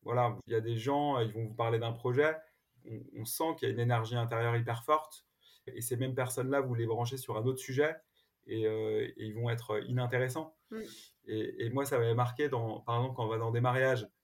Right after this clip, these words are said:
Speaker 1: Parfois, vous êtes assis à côté de gens que vous connaissez pas. Pendant, euh,
Speaker 2: Mm.
Speaker 1: les trois quarts du repas, vous,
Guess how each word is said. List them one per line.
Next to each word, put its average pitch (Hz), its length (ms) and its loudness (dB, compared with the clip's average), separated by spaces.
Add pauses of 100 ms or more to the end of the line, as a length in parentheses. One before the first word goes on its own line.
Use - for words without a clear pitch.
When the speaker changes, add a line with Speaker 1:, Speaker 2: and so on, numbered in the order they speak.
Speaker 1:
Parfois, 131 260 0
vous 123 120 2
êtes 117 140 4
assis 120 240 2
à 127 60 4
côté 123 220 -2
de 120 40 0
gens 135 140 0
que 131 40 -2
vous 120 80 -4
connaissez 117 340 -2
pas. 139 400 2
Pendant, 127 480 0
euh, 110 260 -2 (200)
Speaker 2:
Mm. 202 180 -8 (120)
Speaker 1:
les 113 100 -6
trois 143 200 0
quarts 139 200 4
du 131 80 2
repas, 139 400 6
vous, 107 420 -6